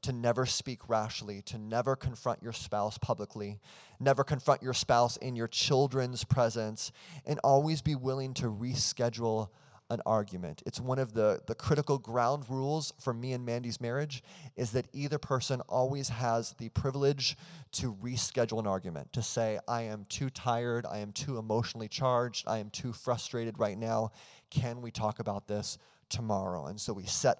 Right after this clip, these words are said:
a time of when that's gonna happen, and then we both peacefully walk away from that moment to a better moment. And someone who's conflictual would say,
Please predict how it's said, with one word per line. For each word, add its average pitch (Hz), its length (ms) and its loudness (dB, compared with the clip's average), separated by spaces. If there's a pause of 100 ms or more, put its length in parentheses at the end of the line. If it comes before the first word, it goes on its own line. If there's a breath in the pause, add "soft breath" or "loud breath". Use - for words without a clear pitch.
a 107 60 -6
time 165 600 2
of 98 140 -6
when 117 300 -4
that's 147 220 2
gonna 143 140 -2
happen, 170 520 2 (760)
and 123 160 0
then 127 140 -2
we 120 120 0
both 123 420 2 (380 loud breath)
peacefully 131 840 2 (300 loud breath)
walk 113 320 4
away 110 220 0
from 110 180 -8
that 110 140 -2
moment 104 400 -4
to - 140 0
a 104 60 0
better 107 380 -2
moment. 101 460 -6 (320 loud breath)
And 123 120 -2
someone 147 280 4
who's 135 140 4
conflictual 117 840 0 (200 loud breath)
would 117 160 -2
say, 101 420 2